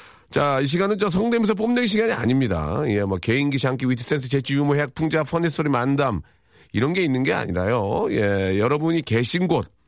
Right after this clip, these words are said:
여러분 전국 방방곡곡, 지금 저, 아, 전국 방송이 저희 케이비에스 쿨 에프엠 안에서는 저희만 하고 있거든요. 얼마나 자랑스럽습니까? 우리 케이비에스 우리 저 사장님한테 진심으로 감사 말씀. 제가 식사 한번 대접하겠습니다.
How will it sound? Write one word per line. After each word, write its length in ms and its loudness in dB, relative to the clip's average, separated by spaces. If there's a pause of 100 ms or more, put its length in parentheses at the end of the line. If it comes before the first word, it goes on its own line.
(420)
여러분 260 0
전국 240 0
방방곡곡, 920 -2
지금 280 0
저, 240 0 (560)
아, 520 0
전국 180 -2
방송이 600 0
저희 440 -2 (140)
케이비에스 260 0
쿨 160 0
에프엠 220 0
안에서는 280 0
저희만 360 2
하고 160 0
있거든요. 360 -2
얼마나 240 0
자랑스럽습니까? 1160 0
우리 260 0
케이비에스 580 0 (460)
우리 180 0
저 100 0
사장님한테 800 0
진심으로 420 0
감사 240 0
말씀. 240 -2
제가 260 0
식사 200 -2
한번 140 -2
대접하겠습니다. 720 -2